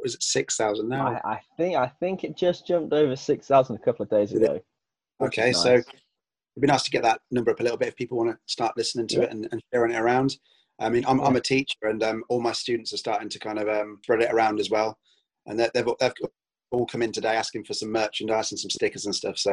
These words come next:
Speaker 1: I've got to sort them guys out. So yeah, like I said, the more it gets shared and spread around, the more people
Speaker 2: Yeah.
Speaker 1: can listen to it and and hopefully like us. And if, if there's any venues out there that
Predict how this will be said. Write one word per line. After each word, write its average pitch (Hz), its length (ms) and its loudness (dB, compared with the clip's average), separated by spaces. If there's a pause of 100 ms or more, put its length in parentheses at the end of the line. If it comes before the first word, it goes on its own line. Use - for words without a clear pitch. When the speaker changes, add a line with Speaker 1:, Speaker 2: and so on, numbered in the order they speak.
Speaker 1:
I've 95 80 -2
got - 140 -8
to - 40 -2
sort 98 160 0
them 95 180 -4
guys 92 200 -6
out. 95 160 -2
So 98 180 0 (460)
yeah, 143 120 6
like 127 100 2
I 127 80 4
said, 143 220 4
the 131 60 2
more 143 220 8
it 120 60 0
gets 120 140 -4
shared 120 340 -2
and 113 180 -10
spread 113 240 -4
around, 110 380 0 (100)
the 104 60 -6
more 113 160 6
people 127 200 6
Speaker 2:
Yeah. 127 120 10
Speaker 1:
can 107 180 -4
listen - 320 0
to - 60 -8
it - 60 -4 (100)
and 107 140 -2 (580)
and - 80 -4
hopefully 120 360 4
like 123 240 6
us. 139 100 0
And 131 100 4
if, - 60 0
if - 60 -20 (220)
there's 117 160 0
any 139 220 6
venues 131 360 6
out 117 160 2
there 120 180 4
that 113 120 0